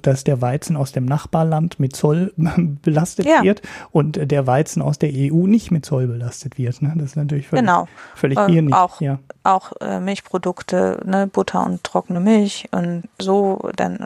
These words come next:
Speaker 2: äh, auch im Bekleidungsmarkt zum Beispiel gibt's halt tonnenweise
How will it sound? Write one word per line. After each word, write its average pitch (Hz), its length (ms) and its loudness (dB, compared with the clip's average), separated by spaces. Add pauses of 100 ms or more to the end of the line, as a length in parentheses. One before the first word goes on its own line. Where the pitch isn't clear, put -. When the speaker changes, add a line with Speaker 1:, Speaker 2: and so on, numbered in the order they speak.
(140)
Speaker 2:
äh, - 260 -14 (520)
auch 190 240 4
im 185 140 -2
Bekleidungsmarkt 190 800 -2
zum 185 100 -4
Beispiel 185 300 -4
gibt's 185 200 -6
halt 185 300 -4 (480)
tonnenweise 190 960 -2